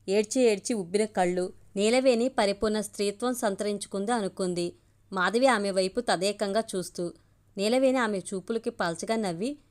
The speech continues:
కాఫీ డికాషన్ చిన్న గిన్నెలోకి వంపి పాలు పోస్తుంది. మాధవి మారలేదా?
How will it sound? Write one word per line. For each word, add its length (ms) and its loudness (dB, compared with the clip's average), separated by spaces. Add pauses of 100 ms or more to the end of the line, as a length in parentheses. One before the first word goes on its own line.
(240)
కాఫీ 280 2
డికాషన్ 540 -2
చిన్న 140 -2
గిన్నెలోకి 500 -2
వంపి 320 -2
పాలు 320 -2
పోస్తుంది. 640 -4 (460)
మాధవి 340 2
మారలేదా? 680 0